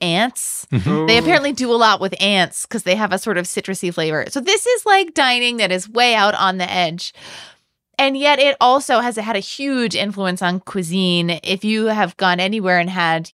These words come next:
Speaker 1: new Nordic cuisine, gravlax is, like, on every menu now.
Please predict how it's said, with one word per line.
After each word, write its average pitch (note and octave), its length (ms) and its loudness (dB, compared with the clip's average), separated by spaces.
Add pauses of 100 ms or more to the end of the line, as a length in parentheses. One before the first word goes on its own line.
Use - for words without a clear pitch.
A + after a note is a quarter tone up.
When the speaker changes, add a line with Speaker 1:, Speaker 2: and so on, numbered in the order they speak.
Speaker 1:
new G#3+ 180 0
Nordic F#3+ 580 2
cuisine, F#3 720 -2 (220)
gravlax F#3 600 2
is, F3 180 -10
like, E3 160 0
on D#3 160 -4
every F3 260 -2
menu F3 360 -2
now. E3 480 0